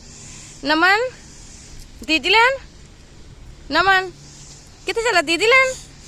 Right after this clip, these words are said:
ਦੀਦੀ? ਗਰਮੀ ਬਹੁਤ ਹੋਈ। ਮੈਂ ਤੇ ਕੰਬਲ ਹੀ ਦਿੱਤੀ ਹੈ ਕਿਉਂਕਿ ਕਾਹਲੀ ਕਾਹਲੀ ਵਿੱਚ ਆਈ ਹਾਂ। ਉਹ ਵੇਖਿਓ ਘਰ ਦੇ ਕਿੰਨੇ ਸੋਹਣੇ ਉਹ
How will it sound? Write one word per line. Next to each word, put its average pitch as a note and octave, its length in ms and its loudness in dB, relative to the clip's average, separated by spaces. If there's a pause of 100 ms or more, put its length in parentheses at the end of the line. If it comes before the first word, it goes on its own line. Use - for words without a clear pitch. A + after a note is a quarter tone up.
(600)
ਦੀਦੀ? F4 320 4 (1900)
ਗਰਮੀ G3+ 240 -4
ਬਹੁਤ G#3 320 -10
ਹੋਈ। A3+ 160 -8
ਮੈਂ A3 180 -6
ਤੇ - 140 -8
ਕੰਬਲ G#3 260 -8
ਹੀ G#3 60 -8
ਦਿੱਤੀ A3 420 -10
ਹੈ A#3 80 -8
ਕਿਉਂਕਿ G#3+ 280 -12
ਕਾਹਲੀ A3 240 -8
ਕਾਹਲੀ A3 200 -6
ਵਿੱਚ A3+ 200 -6
ਆਈ G#3 140 -8
ਹਾਂ। A#3+ 80 -6
ਉਹ A#3 60 -8
ਵੇਖਿਓ A#3 320 -8
ਘਰ A#3 180 -8
ਦੇ G3 140 -14
ਕਿੰਨੇ G3 240 -10
ਸੋਹਣੇ G3+ 260 -12
ਉਹ G#3 120 -10